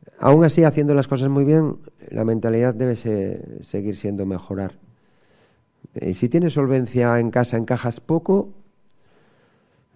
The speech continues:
eh, vas a ganar. De hecho, los partidos que no ganamos de, o el partido que no ganamos de Liga fue porque encajamos dos goles. Si hubiéramos encajado uno, hubiéramos ganado.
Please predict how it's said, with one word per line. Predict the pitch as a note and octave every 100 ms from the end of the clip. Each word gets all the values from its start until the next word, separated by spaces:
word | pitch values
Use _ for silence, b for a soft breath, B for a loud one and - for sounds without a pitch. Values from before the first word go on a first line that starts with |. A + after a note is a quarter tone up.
| -
eh, | A#2 A#2 A2 G#2 G2 E2+
vas | A#2 A#2
a | G2
ganar. | F#2+ F#2 - _ -
De | D3
hecho, | E3 F#3 F3+ - - _ _ _ _ _ - -
los | - A#2
partidos | B2 C3 C#3
que | D3+
no | C#3+
ganamos | C#3+ D3+ C#3+ A#2+
de, | C3 B2 G#2
o | A2+ A#2+
el |
partido | A#2 A#2 C3+
que | C#3+
no | C#3+
ganamos | C3+ C#3 C3+
de | C3+
Liga | D3 E3 D#3+ B B B
fue | - D3+
porque | F3+ D#3
encajamos | C#3+ A2 A#2 G#2+
dos | G#2
goles. | A2+ C#3+ F#2 - - _ _
Si | A#2+
hubiéramos | D3+ F3 E3+
encajado | D#3 C#3+ D3 D3
uno, | D3+ E3
hubiéramos | D#3+ C#3+ A2+
ganado. | G2+ G2 F2